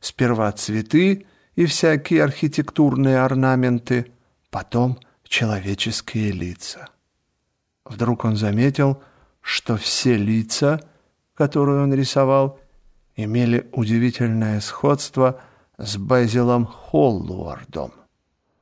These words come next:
Он нахмурился, бросил рисовать и, подойдя к шкафу, взял с полки первую попавшуюся книгу. Он твёрдо решил не думать о том, что случилось, пока в этом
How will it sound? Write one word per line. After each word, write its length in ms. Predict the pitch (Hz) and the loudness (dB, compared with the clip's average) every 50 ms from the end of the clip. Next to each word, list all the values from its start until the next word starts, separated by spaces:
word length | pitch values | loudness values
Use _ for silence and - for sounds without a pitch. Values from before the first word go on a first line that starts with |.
| _ _ _ - | _ _ _ -4
Он 180 | 113 127 117 | -2 -2 0
нахмурился, 720 | 107 107 - - 139 147 160 160 151 135 - - 143 131 - - - - - - - - - | -2 -2 -2 0 2 4 4 4 4 2 2 2 2 2 2 -2 -16 -18 -20 -20 -18 -12 -8
бросил 500 | - 110 110 139 156 151 139 - 131 123 | -4 2 4 6 6 6 4 2 0 0
рисовать 640 | 117 117 107 - - 131 135 156 170 156 - - - _ _ _ _ _ _ _ _ _ | 0 0 0 0 2 4 4 4 4 2 0 -6 -14 _ _ _ _ _ _ _ _ _
и, 100 | - 156 | -2 0
подойдя 540 | 139 - 131 107 113 110 110 101 110 107 95 | 0 0 0 0 0 0 -2 0 -2 -4 -4
к 80 | - - | -4 -6
шкафу, 560 | - - - 165 175 165 - 165 151 147 151 - - - - - _ - | -6 -2 0 0 0 2 2 0 -2 -2 -2 -10 -20 -20 -20 -20 _ -16
взял 460 | 151 107 101 101 107 117 110 107 101 | -14 -12 -6 -2 -2 0 0 -2 -6
с 100 | - - | -10 -10
полки 500 | - - 160 156 151 143 - - 131 120 - - - - - - | -4 0 2 2 2 2 0 0 -2 -2 -4 -10 -20 -14 -6 -2
первую 420 | 135 131 127 127 120 120 117 107 | 0 2 2 2 0 0 -2 -2
попавшуюся 920 | - - 104 101 - 110 113 - - - - 107 104 101 101 - - 120 | -4 -6 -4 -2 0 0 0 -2 -4 -6 -6 -6 -6 -6 -6 -4 -6 -6
книгу. 440 | - - 123 117 104 - - - - - _ _ _ _ _ _ _ _ _ _ - | -4 -2 -2 -2 -2 -2 -6 -12 -20 -20 _ _ _ _ _ _ _ _ _ _ -2
Он 180 | 131 139 143 | 0 2 2
твёрдо 480 | 110 - 139 156 180 175 151 127 113 123 | 2 4 6 6 8 8 6 6 4 2
решил 340 | 120 123 113 - 143 139 135 | 0 0 0 0 0 2 2
не 160 | 135 139 147 | 2 2 2
думать 380 | 131 156 151 135 113 110 - - | 2 4 4 4 2 0 -2 -4
о 80 | 110 | -4
том, 320 | 110 - 139 147 147 143 - - - _ _ _ - | 0 2 2 2 2 2 -4 -10 -20 _ _ _ -14
что 260 | - - - 165 147 | -10 -4 0 0 0
случилось, 640 | 135 - 156 143 143 - 147 143 143 139 120 - - - - - _ _ | 2 2 2 2 2 2 2 4 4 2 0 -2 -6 -14 -20 -20 _ _
пока 320 | - 117 117 - 127 120 107 | -2 -2 0 2 0 0 2
в 100 | 101 117 | 2 2
этом 500 | 135 - 143 - 127 120 120 - - | 0 0 0 0 -2 -2 -2 -4 -8